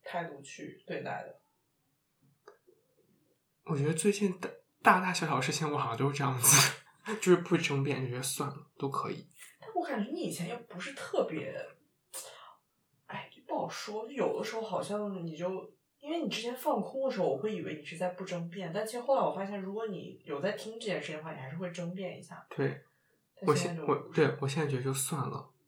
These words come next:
Speaker 2: <laughs> 不是，我觉得你爱怎么想是你的自由啊，对吧？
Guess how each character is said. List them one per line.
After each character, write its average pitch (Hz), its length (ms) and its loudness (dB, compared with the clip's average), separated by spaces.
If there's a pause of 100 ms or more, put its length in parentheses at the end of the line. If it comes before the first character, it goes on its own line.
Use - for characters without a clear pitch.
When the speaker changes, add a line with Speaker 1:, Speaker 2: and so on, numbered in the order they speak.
(840)
Speaker 2:
<laughs> - 1500 10
不 196 80 12
是， 247 80 12
我 196 120 12
觉 139 60 12
得 170 80 12
你 170 60 10
爱 208 120 12
怎 180 140 8
么 151 60 4
想 147 160 6
是 165 80 8
你 156 60 6
的 - 60 4
自 147 220 4
由 123 160 4
啊， - 180 6
对 120 140 0
吧？ - 300 -2